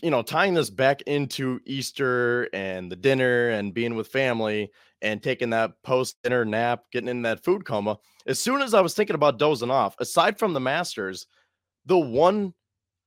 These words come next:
main stipulation that I had where I couldn't fall asleep is the news that broke, and that is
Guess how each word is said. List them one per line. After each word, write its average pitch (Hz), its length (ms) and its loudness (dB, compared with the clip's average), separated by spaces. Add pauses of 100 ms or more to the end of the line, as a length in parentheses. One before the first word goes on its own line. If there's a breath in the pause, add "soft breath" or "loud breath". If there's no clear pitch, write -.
(200)
main 143 340 2
stipulation 156 680 0
that 127 100 0
I 110 60 2
had 160 220 2
where 120 120 2
I 107 100 4
couldn't 165 360 -2
fall 156 260 2
asleep 190 520 2
is 117 380 0 (560)
the 113 100 -2
news 123 360 -2
that 107 200 0
broke, 98 380 -6 (560)
and 117 440 0 (320)
that 147 280 4
is 117 380 2